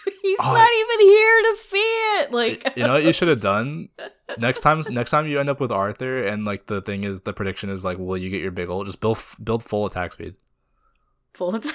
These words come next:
Speaker 1: <laughs>
Speaker 2: 'Cause that, that increases
Speaker 1: No.
Speaker 2: your charge rate. So you'll get your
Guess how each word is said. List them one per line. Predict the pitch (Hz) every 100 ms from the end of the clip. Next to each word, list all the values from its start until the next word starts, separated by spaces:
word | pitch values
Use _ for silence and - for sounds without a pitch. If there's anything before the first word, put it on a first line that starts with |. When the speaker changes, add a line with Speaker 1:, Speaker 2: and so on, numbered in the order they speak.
| - 622 -
Speaker 1:
<laughs> | - - -
Speaker 2:
'Cause | 117
that, | 107 110 98
that | 113 123
increases | - 143 - 143
Speaker 1:
No. | 143
Speaker 2:
your | 131
charge | 110 113 98
rate. | 90 82 - _ _ _ _ _
So | - 117
you'll | 113 120
get | 117 123
your | 320